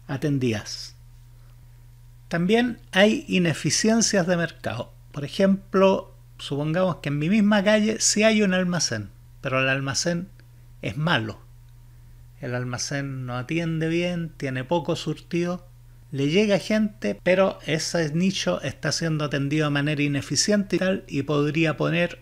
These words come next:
uno mejor. Esta es una oportunidad de negocios relativa, hasta por ahí nomás. La mejora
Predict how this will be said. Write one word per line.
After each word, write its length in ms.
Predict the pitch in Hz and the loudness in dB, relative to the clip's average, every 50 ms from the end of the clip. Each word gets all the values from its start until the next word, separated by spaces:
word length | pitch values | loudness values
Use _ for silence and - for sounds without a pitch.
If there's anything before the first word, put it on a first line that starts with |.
| - - | -12 -6
uno 260 | - 135 131 131 131 | -2 -2 0 0 0
mejor. 380 | 131 143 147 - - 180 - - - - - - | 0 -2 -2 0 2 0 0 0 -2 -10 -8 -4
Esta 640 | - 202 202 - - - 220 220 214 220 - - - | -4 -4 -4 -2 0 2 4 4 4 2 2 -2 -4
es 300 | - 196 185 - - - | -4 -2 -2 -2 0 -2
una 160 | 180 165 160 | -2 -2 0
oportunidad 1000 | 147 151 147 120 - - - 143 143 151 156 170 180 180 175 180 185 - - - | 0 -2 -2 -4 -6 -6 -4 -2 0 0 0 0 0 0 0 0 0 -2 -4 -6
de 140 | - 156 | -6 -4
negocios 480 | 147 147 147 156 160 156 - 165 135 - | -2 -2 0 -2 -2 -2 -2 -4 -6 -4
relativa, 520 | 147 143 143 151 160 156 214 214 220 220 - - | -2 -2 0 0 0 0 0 2 2 0 0 -2
hasta 320 | - 135 - - - 147 139 | -4 -6 -6 -4 -4 -4 -4
por 160 | 139 156 156 | -2 0 2
ahí 180 | 170 185 202 202 | 2 2 4 4
nomás. 480 | 208 202 214 220 208 - - - - - | 4 2 2 2 0 -2 -4 -8 -4 0
La 200 | 160 165 170 170 | 2 4 4 6
mejora 720 | 170 170 160 - - 214 220 208 220 220 226 - - - | 4 2 0 2 2 4 4 4 4 2 2 0 -6 -10